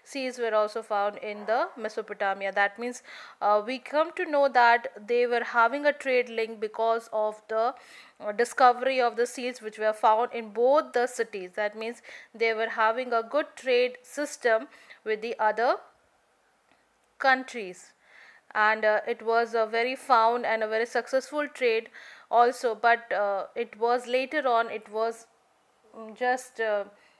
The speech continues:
vanished away. What happened, what, uh, happened to the Indus Valley civilization,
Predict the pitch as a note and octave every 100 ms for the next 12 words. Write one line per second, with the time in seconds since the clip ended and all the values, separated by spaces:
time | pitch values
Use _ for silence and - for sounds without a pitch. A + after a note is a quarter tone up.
0 | _ - G3+ A3 A#3 C#4 - B3 A#3 G#3+
1 | G#3+ A3+ A#3 G#3+ G#3+ A#3 A#3 A3+ G#3+ G#3
2 | G#3+ G#3 G#3+ G3+ G#3 A3 G#3+ A3 G#3 G#3
3 | G#3 G#3 G#3 G#3 G#3 G3+ G3+ G#3 G#3+ -
4 | A#3